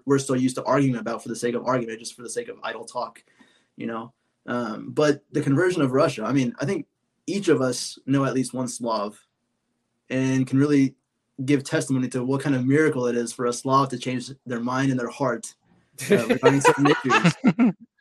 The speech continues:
Speaker 1: And so a whole nation of Slavs here, like, this, this is like, um, yeah, this, this is gonna be one <laughs> heck of a miracle.
Speaker 2: Now, this is, this is a, this is a really big deal,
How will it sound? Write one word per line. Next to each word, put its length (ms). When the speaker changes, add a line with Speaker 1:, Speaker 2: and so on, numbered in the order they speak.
Speaker 1:
And 140
so 300
a 100
whole 280
nation 400
of 160
Slavs 560
here, 400
like, 160
this, 320
this 280
is 140
like, 320
um, 540
yeah, 380
this, 140
this 260
is 100
gonna 140
be 60
one 140
<laughs> 20
heck 140
of 0
a 180
miracle. 560
Speaker 2:
Now, 160
this 180
is, 180
this 280
is 160
a, 80
this 240
is 100
a 80
really 260
big 300
deal, 500